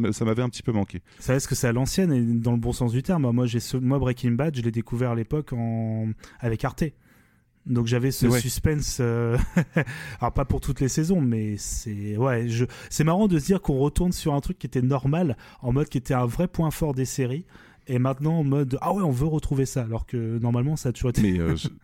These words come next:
Speaker 1: je l'avais vécu pour Lost à l'époque, tu vois, par exemple, même si, euh, maintenant, avec le recul, la, la série, bon, on en pense qu'on en veut, quoi, mais, euh, Lost à l'époque, il y avait quand même pas mal de théorie crafting à chaque fois, à chaque épisode, et du coup, c'était vraiment cool de retrouver l'épisode d'après, comme ça, au fur et à mesure du temps.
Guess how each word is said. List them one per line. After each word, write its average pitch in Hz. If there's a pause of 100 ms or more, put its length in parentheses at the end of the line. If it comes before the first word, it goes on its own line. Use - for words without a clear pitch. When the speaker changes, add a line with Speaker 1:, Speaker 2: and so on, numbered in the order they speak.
(320)
Speaker 1:
je 90
l'avais 95
vécu 92
pour 90
Lost 101
à 90
l'époque, 98
tu -
vois, 98
par 85
exemple, 92
même 90
si, 92
euh, 87
maintenant, 92
avec 85
le 87
recul, 90
la, 82
la 82
série, 90
bon, 78
on 82
en 82
pense 92
qu'on 104
en 117
veut, 143
quoi, 90
mais, 87
euh, 82
Lost 107
à 87
l'époque, 107
il -
y 95
avait 85
quand 90
même 92
pas 98
mal 110
de 92
théorie 98
crafting 107
à 87
chaque -
fois, -
à 98
chaque 92
épisode, 104 (400)
et 95
du 98
coup, 131
c'était 110
vraiment 90
cool 135
de 113
retrouver 101
l'épisode 98
d'après, 95
comme 95
ça, 107
au 95
fur 92
et -
à 92
mesure 90
du 87
temps. 107